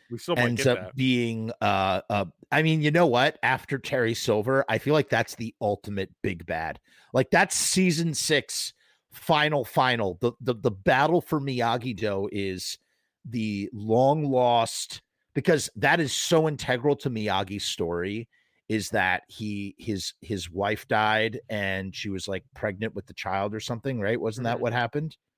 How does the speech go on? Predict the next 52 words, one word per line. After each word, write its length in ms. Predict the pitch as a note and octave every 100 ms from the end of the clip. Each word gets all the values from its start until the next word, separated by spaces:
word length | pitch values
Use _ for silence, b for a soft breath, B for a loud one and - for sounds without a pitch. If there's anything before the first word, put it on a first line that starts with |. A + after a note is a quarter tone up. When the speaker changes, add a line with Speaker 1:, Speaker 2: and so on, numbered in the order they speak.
| _
Speaker 1:
Yeah. 140 | C3 G2+
Speaker 2:
to 80 |
Miyagi? 520 | B2+ A#2+ B2 B2 E3 E3+ b b b b
Like, 260 | A#2 A#2+ - A2+
that, 540 | G#2+ G#2 B2+ D3+ - - _ _ _ _ _ _ _ _
that 280 | B2 D3 -
was, 180 | F3 B2+
like, 400 | C3 A2 - - _ -
Speaker 1:
I 60 |
Speaker 2:
I 20 | C4
Speaker 1:
don't 80 |
Speaker 2:
mean, 60 | A#2
Speaker 1:
think 100 | C3+
Speaker 2:
that 60 | D3+
Speaker 1:
they'll 120 | C#3
do 220 | C#3 C#3
that. 260 | D3+ D#3+ -
I 100 | C#3
don't 160 | D#3
think 120 | D#3 C#3+
that's 160 | C3+
gonna 180 | B2+ G#2+
Speaker 2:
Oh, 60 | -
Speaker 1:
happen. 380 | D#3+ - - -
<laughs> 60 | -
Speaker 2:
but 100 | A#2+
it 60 |
would 160 | A#2+ A#2
be 120 | A#2
s-, 220 | G2 - -
no, 300 | E3 C3+ G#2+ -
I 220 | C3+ C3+
want 300 | A2 G#2 B2+
it 60 |
to 80 | G#2+
Speaker 1:
Yeah. 0 |
Speaker 2:
ha-, 180 | F#2 G#2
it 80 | A2+
has 260 | - G#2 -
to 80 | F2
happen. 420 | D#2 D#2+ D#2+ D2+ b b b b b -
The, 220 | B2 B2
the, 100 | B2
we're 140 | B2 B2
gonna 180 | D3+ B2+
get 240 | C#3 C3+
the 60 | A2+
lost 640 | G#2+ A#2 C#3+ D#3+ - - _
Miyagi 760 | B2+ A#2 B2+ B2 B2 B2 A2+ A2+
love 340 | G#2 G#2 A#2 A2+
child, 320 | B2 F#2+ G#2+ A#2
and, 160 | A2+